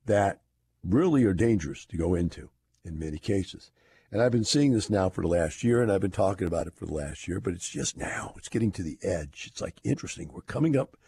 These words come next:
to the peak of something. Now, remember, it could fall back down on this side and never get back over that peak,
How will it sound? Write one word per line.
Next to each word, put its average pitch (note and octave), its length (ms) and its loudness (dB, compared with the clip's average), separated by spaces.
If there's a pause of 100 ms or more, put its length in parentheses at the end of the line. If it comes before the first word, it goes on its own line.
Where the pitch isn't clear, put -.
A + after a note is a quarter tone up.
(380)
to - 160 -2
the E2+ 80 0
peak - 600 0 (920)
of F#2+ 140 -2
something. E2+ 280 -2
Now, A2+ 140 2
remember, D3+ 320 2
it - 60 -2
could - 160 -2
fall F#2+ 180 2
back F2+ 240 2
down F2+ 180 2
on E2+ 100 0
this D#2+ 140 -4
side F2+ 240 -2
and G2+ 120 2
never E2 180 0
get E2 180 -2
back E2+ 240 -4
over D2+ 180 -4
that D2 200 -4
peak, A2 300 -4